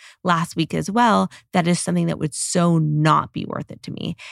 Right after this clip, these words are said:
And so I think that we all have to kind of, like, take inventory in what's worth it to us and what's not. I'm, like, a crunchy person by all intensive purposes. And I know a ton of people who are,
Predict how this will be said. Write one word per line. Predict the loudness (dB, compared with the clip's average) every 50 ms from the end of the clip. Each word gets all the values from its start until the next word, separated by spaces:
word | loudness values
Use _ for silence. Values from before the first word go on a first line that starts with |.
| -6 -2
And | 0 2 2
so | 2
I | 2 0
think | 0 -2 -4
that | -4 -4
we | -6 -6 -4 0 2
all | 2 4 4 4 2
have | 0 0 0 0 0 0 -2
to | -4 -4
kind | -4 -4 -2 0 2 2 4
of, | 2 2 0 0
like, | -2 -2 -2 -6
take | -12 -8 -4 -2 -2 -2 -4 -4 -2
inventory | 0 0 2 2 2 0 -2 -2 -2 -2 -2 -2 -2 -4 -6 -6
in | -4 -2 -2 -2 -4 -6 _ _ _ _
what's | -6 -2 0 2 0 0 0 -2
worth | -2 -2 -2 -2 -4
it | -6 -10 -8
to | -4 -2 -2
us | 0 -2 -2 -2 -2
and | 0 0
what's | 0 0 0 -2
not. | -2 -2 -2 -2 -2
I'm, | 0 2 2 4 4
like, | 4 2 2 0 -4
a | -6 -6
crunchy | -6 -8 -14 -18 -10 -2 0 2 2 2 0 -2 -2 -4 -4 -4
person | -4 -6 -6 -6 -4 -2 0 0 2 2 2 2
by | 2 2 4 4 4 2 2 0 _ _ _ _ _ _ _
all | 0 2 2 2
intensive | 2 0 -2 -4 -4 -4 -6 -6
purposes. | -4 -4 -6 -4 -6 -6 -2 0 0 0 0 0 0
And | 2
I | 4 4
know | 4 4 4
a | 2 0
ton | -2 -2 0 0 2 2
of | 2
people | 0 -2 -2 0 -2 -2 -2
who | -2 -2 0
are, | 2 2 4 4 2 0